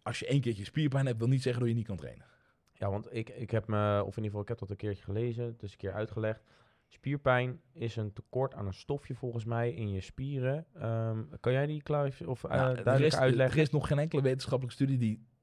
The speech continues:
Speaker 1: precies kan verklaren wat spierpijn nou ex-, exact
Speaker 2: Oh.
Speaker 1: is. <laughs> Dus dat is al één ding wat gewoon heel lastig is. We
Speaker 2: Ik heb
Speaker 1: kunnen
Speaker 2: te
Speaker 1: niet,
Speaker 2: veel op TikTok gezeten, jongens.
Speaker 1: ja,
Speaker 2: Dat
Speaker 1: we
Speaker 2: lijkt
Speaker 1: kunnen
Speaker 2: me,
Speaker 1: niet
Speaker 2: nee.
Speaker 1: definiëren waar spierpijn vandaan komt, wat het
Speaker 2: Mhm.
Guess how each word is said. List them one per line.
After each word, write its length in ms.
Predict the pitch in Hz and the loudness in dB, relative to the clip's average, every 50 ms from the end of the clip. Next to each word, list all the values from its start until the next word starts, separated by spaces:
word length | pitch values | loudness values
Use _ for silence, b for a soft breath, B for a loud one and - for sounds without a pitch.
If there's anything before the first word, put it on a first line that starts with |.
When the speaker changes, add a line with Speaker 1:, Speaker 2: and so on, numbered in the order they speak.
| _ _ _ | _ _ _
Speaker 1:
precies 360 | - 123 - - - 208 190 | -4 -2 2 6 6 6 6
kan 180 | 190 196 175 156 | 6 4 4 4
verklaren 420 | 135 - 160 139 131 113 113 110 | 6 6 6 6 6 6 4 4
wat 180 | 117 139 135 - | 4 4 4 2
spierpijn 420 | - - 147 135 131 135 123 120 | 2 2 2 4 6 6 4 6
nou 160 | 107 104 113 - | 4 2 0 0
ex-, 160 | - 101 - - - | -4 -6 -8 -8 -12
exact 400 | 92 87 - - 156 139 - - | -12 -10 4 6 8 8 8 6
Speaker 2:
Oh. 180 | 139 151 175 | 6 6 6
Speaker 1:
is. 200 | - - - - - 185 - - 190 | 4 2 2 2 2 2 2 2 0
<laughs> 240 | 170 - - 104 151 | 0 0 0 6 8
Dus 180 | 143 143 127 - | 8 8 10 12
dat 180 | 175 165 170 | 12 10 12
is 180 | 170 147 147 - | 10 4 4 8
al 180 | - 156 151 | 10 10 10
één 160 | 143 151 170 160 | 10 10 10 10
ding 160 | 160 160 151 | 10 8 8
wat 140 | 139 127 - | 6 4 2
gewoon 180 | - 139 127 | 2 4 6
heel 160 | 110 135 135 | 8 8 8
lastig 240 | 120 127 127 - 98 | 8 8 6 4 0
is. 100 | 95 - | 0 0
We 60 | 131 | 0
Speaker 2:
Ik 80 | 135 - | 0 2
heb 100 | 127 131 | 2 6
Speaker 1:
kunnen 180 | 123 185 190 175 | 8 8 10 10
Speaker 2:
te 60 | 165 | 10
Speaker 1:
niet, 100 | 170 202 | 10 10
Speaker 2:
veel 80 | 123 120 | 8 8
op 60 | - | 6
TikTok 300 | - 131 - - 120 - | 4 0 0 0 -2 -2
gezeten, 400 | - 120 113 117 110 104 - 110 | 0 2 4 4 4 2 2 0
jongens. 240 | 107 104 104 101 - | 0 0 0 0 2
Speaker 1:
ja, 40 | 120 | 4
Speaker 2:
Dat 80 | 120 117 | 6 6
Speaker 1:
we 60 | 110 | 6
Speaker 2:
lijkt 140 | 104 104 - | 6 8 10
Speaker 1:
kunnen 180 | 185 175 160 165 | 10 10 10 8
Speaker 2:
me, 40 | 185 | 6
Speaker 1:
niet 100 | 165 131 | 8 8
Speaker 2:
nee. 100 | 165 165 | 8 8
Speaker 1:
definiëren 480 | 170 - - 160 165 160 151 143 147 131 | 8 6 6 6 8 8 8 6 4 6
waar 240 | 110 135 131 143 143 | 8 8 8 8 6
spierpijn 440 | - - - 160 151 135 139 135 131 | 2 0 0 0 2 4 6 6 6
vandaan 280 | 135 131 127 127 127 | 6 6 6 4 4
komt, 220 | - 131 131 123 110 | 4 4 2 6 8
wat 160 | 135 127 123 | 8 8 8
het 120 | 127 95 | 8 4
Speaker 2:
Mhm. 60 | 92 | 0